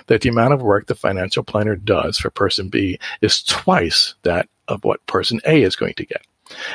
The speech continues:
And thus, the financial planner should earn twice the amount of money for person B than person A. It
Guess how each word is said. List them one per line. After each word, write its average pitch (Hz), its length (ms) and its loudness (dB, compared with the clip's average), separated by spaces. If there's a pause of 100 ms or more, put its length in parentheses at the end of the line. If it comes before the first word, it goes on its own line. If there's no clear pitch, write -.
(120)
And 120 140 4
thus, 127 220 4 (260)
the - 200 -4
financial 127 420 2
planner 120 240 2
should 113 200 2
earn 107 220 2
twice - 460 0
the 123 80 -2
amount 107 220 0
of 101 80 -6
money 95 240 -2
for - 160 -6
person 95 400 -2
B 90 180 -4
than 87 140 -4
person - 320 -4
A. 147 160 2
It - 100 -10